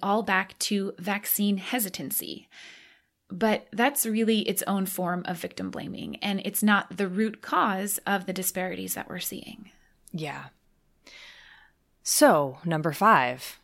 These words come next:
Speaker 2: how do we fix it?
Speaker 1: Hmm.
Speaker 2: It is not going to be easy, and it's not going to be quick. It has been four centuries of abuses in healthcare in this country,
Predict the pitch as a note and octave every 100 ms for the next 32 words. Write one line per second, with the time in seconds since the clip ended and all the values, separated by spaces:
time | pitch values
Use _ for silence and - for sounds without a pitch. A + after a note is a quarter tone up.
0 | _ - - D3 D#3 E3+ D#3 F#3 A3 A3+
1 | - - G#2+ - _ _ - G#3+ G3+ -
2 | _ _ _ - G3+ A3+ - - G#3 G3+
3 | F3+ F3+ F#3 F#3+ A3+ - F#3+ F#3 F#3 F#3
4 | G3 D3+ C#3+ D3+ C#3+ C#3+ - D#3+ - E3
5 | D#3 C#3+ C#3 - D3 C#3+ C#3+ C3 C3+ C3
6 | B2+ _ - - G2 - - - - -
7 | - - _ A#3 B3 G#3 A3 F#3 F#3+ F3+
8 | E3+ - - - A3+ A3+ A3 - - F3+
9 | F#3 - C#3+ A#2+ - - E3 D#3 D#3 D#3
10 | - D3+ C#3+ - D3 - D3+ - C#3 C3
11 | - C#3 C#3 - C#3 B2+ C3+ C3